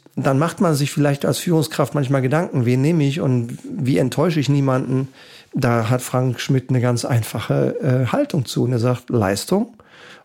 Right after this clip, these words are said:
und Zitat, "Es liegt ja nicht an mir, wer spielt,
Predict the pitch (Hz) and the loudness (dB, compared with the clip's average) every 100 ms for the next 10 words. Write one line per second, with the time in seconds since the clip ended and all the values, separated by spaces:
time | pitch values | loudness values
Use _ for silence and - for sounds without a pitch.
0 | _ 143 139 139 - - - 123 120 151 | _ 2 2 0 -6 -8 -4 0 0 -2
1 | - _ _ _ - - 120 139 196 - | -4 _ _ _ -2 0 2 0 0 0
2 | 190 143 147 156 - 127 127 127 175 202 | 2 2 2 0 0 2 2 4 4 2
3 | 120 123 117 - - 120 104 - | 2 2 2 -2 0 2 0 -4